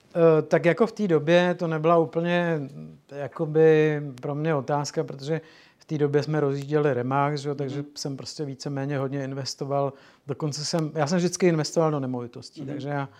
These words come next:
Speaker 1: eh, držím nemovitosti a část toho portfolia jsem naštěstí mohl rozprodat, abych mohl investovat do,
Speaker 2: Mhm.
Speaker 1: do svýho biznesu, protože samozřejmě je to velký rozdíl, když, eh,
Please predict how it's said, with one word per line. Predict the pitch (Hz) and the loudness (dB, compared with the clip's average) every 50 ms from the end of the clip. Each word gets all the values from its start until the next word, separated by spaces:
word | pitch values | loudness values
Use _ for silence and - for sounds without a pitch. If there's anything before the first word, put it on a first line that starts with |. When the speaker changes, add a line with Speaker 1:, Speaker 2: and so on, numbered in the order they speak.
| - - - - - _ _ _ - | -20 -20 -20 -20 -20 _ _ _ -14
Speaker 1:
eh, | 139 135 135 | -12 -10 -6
držím | 131 131 147 147 147 160 160 | -2 0 0 2 2 2 2
nemovitosti | 156 147 147 147 147 147 143 - 156 139 - - - 151 147 147 151 156 156 - | 2 2 2 2 0 0 -2 -4 -6 -8 -8 -8 -4 0 0 2 2 0 -2 -2
a | 147 139 139 135 135 135 135 139 135 - 147 | -2 0 0 0 0 -4 -6 -8 -10 -14 -10
část | - - 156 135 123 | -6 -6 -6 -6 -4
toho | - 165 156 147 | 0 0 0 0
portfolia | 151 - 139 - - - 151 147 143 147 147 147 147 147 147 143 - | 0 -4 -10 -10 -6 -4 -2 0 2 2 2 2 2 0 -4 -8 -12
jsem | - - 165 151 | -10 -6 -6 -4
naštěstí | 143 139 117 - - 156 - - - - 165 | -4 -4 -6 -6 -8 -8 -8 -8 -6 -4 -2
mohl | 156 151 147 131 147 165 160 | 0 0 2 4 4 6 4
rozprodat, | 143 123 - - - 143 143 139 143 143 | 4 2 -2 -6 -6 -6 -2 -2 -2 -2
abych | 147 143 139 143 147 135 | -4 -6 -8 -6 -6 -6
mohl | 147 143 143 151 151 | -4 -4 -4 -4 -4
investovat | 147 143 139 135 127 - - 156 143 139 143 139 | -4 -6 -8 -8 -8 -8 -6 -6 -4 -4 -4 -4
do, | 131 139 143 139 135 | -2 -4 -4 -4 -4
Speaker 2:
Mhm. | 139 - - - - - - - - - _ - | -8 -14 -20 -20 -20 -20 -20 -20 -20 -20 _ -10
Speaker 1:
do | 147 135 143 143 139 | -4 0 0 0 0
svýho | - - 156 156 139 156 | -2 -4 -4 -2 -2 -2
biznesu, | 147 131 131 123 135 139 131 - 165 | -2 -2 -2 -4 -6 -8 -8 -8 -10
protože | 143 139 131 - 147 143 | -10 -10 -10 -10 -10 -10
samozřejmě | - 151 139 135 139 131 143 139 143 143 | -8 -8 -8 -6 -6 -6 -6 -6 -6 -4
je | 143 139 | -6 -6
to | 135 143 143 | -4 -4 -4
velký | 139 139 135 131 - 151 147 | -4 -4 -6 -4 -4 -4 -2
rozdíl, | 139 131 127 127 131 143 143 | -2 -4 -6 -6 -6 -6 -6
když, | 135 135 127 - - - | -6 -8 -10 -10 -10 -8
eh, | 151 143 139 135 | -8 -6 -6 -8